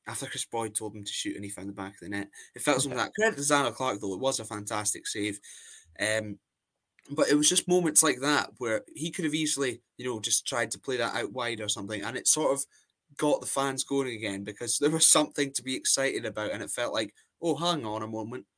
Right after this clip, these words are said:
Speaker 1: we're in this game, we can get something from this game." I just would have loved for that to fly into the top corner, but if he wants to save that for Sunday, then that's fine by me.
Speaker 2: Yeah, absolutely. And what I also love about Richard Jensen is how much he celebrates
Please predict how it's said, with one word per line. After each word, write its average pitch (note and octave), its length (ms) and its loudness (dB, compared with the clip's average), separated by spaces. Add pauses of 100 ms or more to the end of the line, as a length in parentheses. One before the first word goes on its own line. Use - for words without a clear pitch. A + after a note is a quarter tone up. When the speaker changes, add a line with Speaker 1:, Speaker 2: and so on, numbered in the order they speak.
(280)
Speaker 1:
we're D3 200 6
in D#3+ 120 4
this B2 200 2
game, A2 180 -2
we C3+ 100 0
can D3 140 -4
get C#3 240 0
something A2+ 180 -4
from G2+ 200 -6
this G2 180 -2
game." G2 240 -8 (280)
I G#2+ 120 0
just C3 260 -4
would B2+ 100 -8
have A#2+ 120 -6
loved B2+ 320 0
for - 120 -4
that A2 160 -2
to - 60 -8
fly G#2 220 -6
into G#2+ 140 -10
the G#2 80 -6
top - 280 -8
corner, G2+ 320 -6
but A#2 80 -6
if B2 60 -10
he C#3 80 0
wants D#3 260 2
to D#3 60 -2
save D3+ 280 4
that C3 200 0
for A2+ 100 -4
Sunday, G#2+ 480 -4 (320)
then B2 140 -4
that's A#2+ 200 0
fine A#2 240 -6
by A2 180 -4
me. - 220 -10 (540)
Speaker 2:
Yeah, B2 240 4
absolutely. B2 540 2
And A#2+ 160 -6
what C#3+ 160 0
I - 20 2
also D#3+ 260 -2
love B2 180 -6
about A2+ 200 -6
Richard A2 300 -6
Jensen A2+ 400 -2
is A2 100 -6
how D#3 300 -4
much E3 260 -4
he - 160 -6
celebrates C3 960 -4